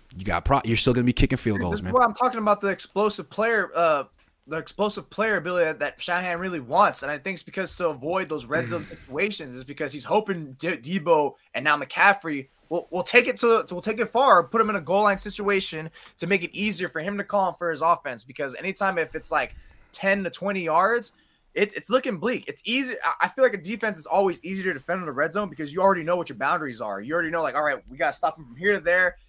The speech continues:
Speaker 2: It, it, it's cool. Just don't do nothing stupid, like, bite on fakes or nothing like that. Be disciplined, and we're good because this quarterback is not gonna, like, put it in the spot for these receivers. So we don't have to do too much as a defense.
Speaker 1: Kyle got really lucky last year with those tunnel screens to Debo.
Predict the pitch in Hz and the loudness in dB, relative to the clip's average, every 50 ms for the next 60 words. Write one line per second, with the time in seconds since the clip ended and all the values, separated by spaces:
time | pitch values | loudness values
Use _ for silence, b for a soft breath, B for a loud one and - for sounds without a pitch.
0 | _ - - 240 - - 202 - 214 220 214 - - 403 415 262 170 - 190 196 | _ -6 -4 -2 -2 -2 -2 -2 -2 -2 -2 -2 -2 0 0 0 -2 -4 -6 -4
1 | - 240 226 202 160 139 _ _ - 180 220 233 226 226 220 202 - - 220 214 | -2 -2 -2 -2 -4 -10 _ _ -10 -6 -4 -4 -4 -4 -6 -8 -8 -8 -8 -6
2 | 185 226 214 190 143 117 - 147 170 185 185 180 160 - 185 190 - - 185 180 | -4 -2 0 -2 -2 0 0 0 2 2 0 -2 -4 -4 -6 -6 -6 -8 -8 -8
3 | 185 180 175 180 180 175 175 - 202 185 165 156 175 147 160 175 - - _ - | -8 -8 -6 -6 -6 -6 -4 -2 -2 -2 -2 -4 -6 -8 -8 -8 -10 -12 _ -6
4 | 190 202 196 175 160 147 139 - _ _ _ _ _ - 156 160 131 123 202 233 | -4 -4 -2 -2 -4 -4 -6 -12 _ _ _ _ _ -10 -10 -8 -2 0 2 2
5 | 202 143 151 143 165 151 170 - - - 214 226 202 190 175 151 - - 180 170 | 2 0 -4 -6 -8 -8 -8 -10 -4 -2 0 2 2 2 2 0 0 0 0 0
6 | 165 160 160 156 147 131 - - 175 165 160 151 139 120 - - 160 156 147 - | 0 0 -2 -2 -4 -4 -4 -2 -2 -2 -2 -2 -6 -8 -2 0 2 2 0 -2
7 | 135 135 123 110 110 107 - - 123 123 127 151 175 175 - 147 139 135 131 135 | -6 -14 -14 -12 -12 -12 -10 -10 -10 -8 -6 -6 -6 -6 -6 -6 -6 -6 -6 -4
8 | 165 180 202 185 190 185 - 156 131 143 190 190 - - 175 160 180 175 - 147 | -2 -2 0 0 0 -2 -4 -6 -6 -6 -6 -6 -6 -8 -6 -4 -4 -4 -6 -8
9 | 127 123 101 - 175 214 226 - - 123 110 104 101 - - - - _ _ _ | -14 -16 -12 -8 -8 -8 -8 -6 -8 -8 -8 -8 -10 -12 -14 -14 -16 _ _ _
10 | _ _ _ _ _ _ _ _ _ _ _ - - - 131 139 156 156 160 139 | _ _ _ _ _ _ _ _ _ _ _ 4 8 10 10 10 12 10 10 8
11 | 95 98 107 123 127 123 110 107 110 113 - 127 120 120 120 120 - 127 127 123 | 8 6 6 6 6 6 6 4 0 0 2 2 2 2 0 0 2 2 4 4
12 | 113 - - 90 87 - - - - 127 117 110 104 - - 110 98 92 87 - | 2 0 -2 -6 -6 -8 -8 -4 -2 0 0 0 0 -2 -4 -4 -4 -4 -4 -6
13 | - 78 76 92 92 87 85 78 69 - | -8 -6 -6 -4 -4 -2 -2 -4 -6 -8